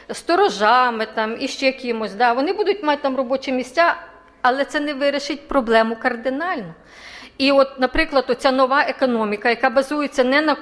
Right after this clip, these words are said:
о-, кон-, конкретних якихось підприємницьких ініціативах, а на ідеї села, коли село відпрацьовує собі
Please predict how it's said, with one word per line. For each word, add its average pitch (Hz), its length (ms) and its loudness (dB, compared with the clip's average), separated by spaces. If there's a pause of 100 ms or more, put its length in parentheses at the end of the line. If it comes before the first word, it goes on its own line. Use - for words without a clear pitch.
(120)
о-, 254 140 2
кон-, 247 280 0 (160)
конкретних 262 580 0
якихось 262 400 -4 (240)
підприємницьких 277 800 -2
ініціативах, 262 760 -2
а 240 100 0
на 254 140 0
ідеї 262 640 0
села, 240 500 -2 (260)
коли 262 300 0
село 277 420 -2
відпрацьовує 294 640 -4
собі 269 320 -10